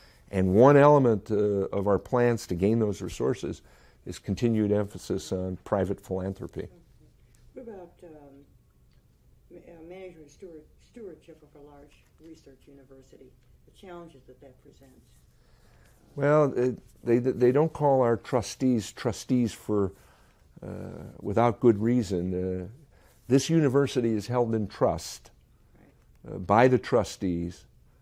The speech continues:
Speaker 1: on behalf of the people of Indiana, and, uh,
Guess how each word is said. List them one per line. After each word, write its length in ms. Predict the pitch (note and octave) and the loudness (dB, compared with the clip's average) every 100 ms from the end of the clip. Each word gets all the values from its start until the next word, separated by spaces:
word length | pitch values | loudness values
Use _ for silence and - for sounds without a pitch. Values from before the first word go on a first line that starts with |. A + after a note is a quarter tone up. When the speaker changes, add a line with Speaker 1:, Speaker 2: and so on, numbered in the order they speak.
| - | -8
Speaker 1:
on 160 | A2+ G#2 | -6 -2
behalf 460 | A2 G2+ A#2 G#2+ | 0 0 -2 -2
of 160 | A2+ G2 | -8 -10
the 60 | |
people 540 | - - G2 G2+ F#2+ F#2+ | -10 -8 -6 -6 -6 -6
of 120 | F#2 | -6
Indiana, 640 | G2 F#2+ G2 B1+ D#3 F#2+ | -6 -6 -6 -6 -8 -8
and, 300 | F2+ F2+ F#2 F#2+ _ _ _ _ _ _ _ _ - | -8 -8 -10 -12 _ _ _ _ _ _ _ _ -20
uh, 160 | - - | -20 -20